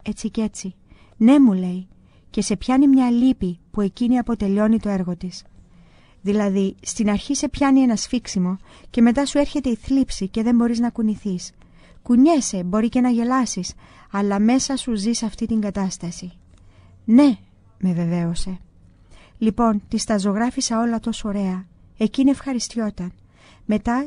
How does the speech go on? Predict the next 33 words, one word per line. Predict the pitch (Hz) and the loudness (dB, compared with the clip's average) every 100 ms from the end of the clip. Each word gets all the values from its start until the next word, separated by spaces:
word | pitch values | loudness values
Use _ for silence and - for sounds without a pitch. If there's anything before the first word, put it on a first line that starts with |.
| - | -4
της | 233 | -6
ξαναέβαλα | - - 220 214 240 226 208 | -4 -2 0 0 0 0 -2
το | 190 | -4
χέρι | 190 190 185 | -6 -6 -6
στο | 185 185 | -6 -6
λαιμό. | 185 185 185 185 _ - _ _ _ - - _ - | -4 -2 -4 -8 _ -20 _ _ _ -20 -20 _ 4
«Μη | 262 | 6
νομίσεις», | 339 370 277 - 190 | 6 4 2 2 -2
λέω, | 196 190 180 175 | 0 0 -2 -4
«ότι | - 202 | -6 -4
έχεις | 196 180 190 | -4 -4 -8
τίποτα. | 196 185 175 180 180 _ _ _ - | -8 -8 -8 -10 -14 _ _ _ -2
Τίποτα | 302 330 254 202 | 2 2 0 -2
δεν | 185 190 | -4 -2
έχεις | 185 185 190 - | -2 -4 -10 -8
τώρα | 190 185 | -6 -4
από | 180 | -6
όλα | 185 | -6
αυτά». | 185 - 185 185 _ _ _ _ - | -8 -8 -10 -10 _ _ _ _ -12
Το | 190 | -6
χέρι | - 226 254 | -2 0 2
μου | 262 247 | 4 4
το | 214 | 0
είχα | 233 220 | -4 -6
εκεί | 190 254 262 | -4 -4 -4
και | 262 | -6
ξαφνικά | - 240 - 208 226 | -8 -8 -4 -4 -4
της | - 196 | -8 -6
λέω, | 208 180 175 - _ _ _ _ | -4 -4 -6 -14 _ _ _ _
«Να, | 262 285 - - - _ _ _ | 2 2 0 -18 -20 _ _ _
σου | - 233 | -4 -2
έφυγαν | 208 240 240 233 | 0 -2 0 2
όλα». | 214 190 | 0 -4